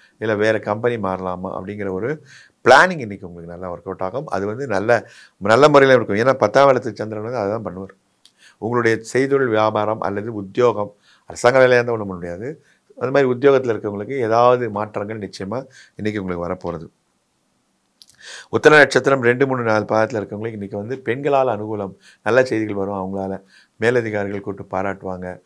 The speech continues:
உங்களுக்கு வந்து தாய், தாய் வழி சொந்தங்களால இன்னைக்கு நல்ல லாபங்கள் இன்னைக்கு அமைய போறது. இசையில ஆர்வம் மிகுந்து இருக்கும். இன்னைக்கு வந்து பாட்டு கச்சேரி போறது, பாட்டு போட்டியில கலந்துக்கிறது, இந்த மாதிரியான விஷயங்கள் இன்னைக்கு இவங்களுக்கு நல்ல வெற்றியை கொடுக்க போறது. ஏன்னா இவங்களே வந்து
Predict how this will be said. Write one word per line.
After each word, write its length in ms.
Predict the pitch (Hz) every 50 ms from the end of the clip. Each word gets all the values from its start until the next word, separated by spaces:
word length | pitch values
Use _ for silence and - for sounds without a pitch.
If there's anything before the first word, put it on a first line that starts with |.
| _ - _ _ _
உங்களுக்கு 340 | 98 104 117 113 107 107
வந்து 400 | 107 113 120 127 117 104 98 -
தாய், 460 | _ - 104 113 123 127 127 120 123 -
தாய் 300 | - 110 117 131 131 123
வழி 160 | 113 107 98 -
சொந்தங்களால 440 | 104 101 104 107 104 98 95 95 101
இன்னைக்கு 440 | 107 104 98 95 - 127 156 - _ - - _ _
நல்ல 260 | - 95 101 113 120 117
லாபங்கள் 500 | 104 101 98 101 104 104 98 101 107 104
இன்னைக்கு 180 | 95 87 92
அமைய 220 | 90 92 92 92 87 -
போறது. 320 | 95 87 90 87 92 92 _ _ _ _ _ _
இசையில 500 | - 107 107 - - 170 180 180 175 165
ஆர்வம் 440 | 135 107 104 110 120 120 120 117 113
மிகுந்து 440 | 98 98 92 95 92 90 95 104 - _ _ _
இருக்கும். 300 | - - _ _ - - _ _ _ - _ _
இன்னைக்கு 140 | - 107 117
வந்து 160 | 127 135 127
பாட்டு 400 | 131 - 107 117 127 135 - -
கச்சேரி 320 | - 101 95 - 98 92
போறது, 420 | 90 90 92 92 90 90 92 92 92 _ _ - _ _
பாட்டு 300 | - 107 113 127 127 -
போட்டியில 420 | 98 - - 123 123 123 123 117 107 95 98
கலந்துக்கிறது, 520 | 95 90 82 90 87 87 87 87 90 92 - _ _ _ _
இந்த 160 | - 107 117 135
மாதிரியான 400 | 139 135 131 127 123 117 113 104
விஷயங்கள் 380 | 104 - - 110 110 107 101
இன்னைக்கு 480 | 95 92 95 90 90 127 160 175 170 - _ _ _ _ -
இவங்களுக்கு 300 | 110 113 110 107 104 98
நல்ல 140 | 104 110
வெற்றியை 320 | 104 98 90 98 95 92 87
கொடுக்க 240 | 85 82 82 - 80 -
போறது. 260 | 80 78 - - - _ _ _ - _ _ -
ஏன்னா 120 | 143 160 151
இவங்களே 220 | 135 135 143 147
வந்து 360 | 139 131 127 143 143 127 -